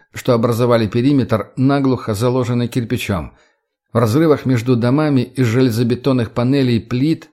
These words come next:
возведены стены. Складывалось впечатление, что у бандитов есть собственный завод железобетонных конструкций. Хотя, скорее всего, или склады разоряют,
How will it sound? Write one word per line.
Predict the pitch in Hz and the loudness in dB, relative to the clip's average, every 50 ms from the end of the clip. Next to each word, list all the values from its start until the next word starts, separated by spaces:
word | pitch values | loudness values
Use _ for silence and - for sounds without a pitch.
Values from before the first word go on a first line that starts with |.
| _ | _
возведены | - 113 120 104 117 131 123 127 135 139 139 | -4 -2 -2 0 0 0 0 0 0 0 0
стены. | 135 - - - 127 123 113 101 92 85 - - - - - - - - - _ | -2 -4 -6 -2 0 0 0 0 0 -2 -6 -10 -16 -20 -20 -20 -20 -20 -20 _
Складывалось | - - - 135 131 120 117 123 117 120 117 - | -18 -8 -2 0 2 2 2 2 0 0 0 -2
впечатление, | - - 113 - 113 104 90 123 143 147 135 113 107 95 85 - - - _ _ - | -2 -6 -6 -4 -4 -2 -2 0 0 0 2 2 0 0 -2 -4 -10 -20 _ _ -16
что | 110 - - 127 120 | -10 -4 -2 0 0
у | |
бандитов | 110 110 117 117 120 127 135 - 127 117 | 2 2 0 2 2 0 0 0 -2 -2
есть | 117 120 123 123 123 - - - _ | 0 0 0 -2 -2 -6 -10 -14 _
собственный | - - - 180 147 - - - - 123 113 107 104 101 - - | -8 -2 0 0 0 0 -4 -4 -2 0 2 2 2 0 -2 -4
завод | - 104 120 110 117 143 147 - - - - - | -4 -2 0 0 2 0 0 0 -2 -6 -8 -4
железобетонных | 117 123 127 127 120 107 123 127 120 131 131 - 131 120 117 104 | 0 0 2 2 0 0 0 0 0 0 0 -2 -2 -2 -2 -2
конструкций. | - - 127 117 - - - 110 - - - - - - - _ _ _ _ _ _ _ _ _ _ | -4 -4 -6 -6 -6 -6 -6 -6 -6 -8 -12 -16 -16 -16 -20 _ _ _ _ _ _ _ _ _ _
Хотя, | _ 135 143 175 | _ -2 -2 -2
скорее | 165 - - 160 165 165 147 | -2 -2 0 0 0 0 0
всего, | - - 143 139 143 160 156 151 - - - - | 0 -2 -2 0 0 0 0 0 -2 -6 -6 -4
или | 131 127 | -2 -2
склады | 117 - - - 117 113 110 127 147 147 | -2 -4 -4 -4 -2 0 0 2 2 2
разоряют, | 143 117 131 127 120 123 120 117 113 107 - | 2 0 0 0 0 0 0 -2 -2 -4 -6